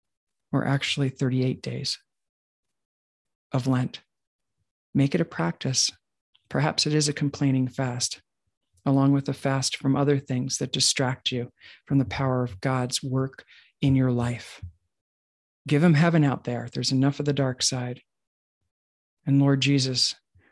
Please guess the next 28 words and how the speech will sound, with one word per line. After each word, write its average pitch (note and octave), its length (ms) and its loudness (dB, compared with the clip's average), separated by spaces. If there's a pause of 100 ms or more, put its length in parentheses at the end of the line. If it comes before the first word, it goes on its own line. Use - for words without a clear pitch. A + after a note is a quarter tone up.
(140)
we C#3+ 80 2
just C3+ 240 0
pray C#3 180 -2
that C3+ 140 -4
you C3+ 120 -4
would C3 180 -6
bless - 640 0 (680)
our C#3 160 2
ability C3 600 -2 (720)
to D3 120 0
remember C3 500 4
who's - 280 -2 (120)
ultimately - 800 -4 (440)
in B2+ 160 2
charge A#2 360 -2
here. B2+ 300 -10 (1800)
In C#3+ 80 0
the C3 60 4
name C3 80 2
of A#2+ 40 -4
the - 60 -10
Father, C3+ 240 0
Son, - 260 0
and C3 200 0
the B2+ 40 -4
Holy C3 260 -4
Spirit. A#2+ 440 -4 (880)
I - 60 -16